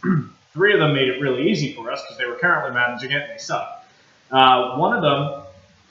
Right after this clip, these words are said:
we only had to interview one. And, um, they both were Keller Williams agents at some point, and they started, um, Riva Ridge Property Management. So shout out to them. They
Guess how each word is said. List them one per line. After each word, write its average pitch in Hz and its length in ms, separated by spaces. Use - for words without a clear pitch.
we 151 140
only 196 140
had 185 160
to 175 200
interview 165 300
one. 151 320
And, 123 400
um, 110 580
they 123 240
both 127 340
were 123 240
Keller 147 240
Williams 135 380
agents 127 400
at - 100
some 123 260
point, 123 360
and 113 100
they 110 60
started, 120 480
um, 107 320
Riva 127 240
Ridge 117 320
Property 120 340
Management. 117 560
So - 100
shout 120 260
out 156 180
to - 80
them. 117 240
They 190 140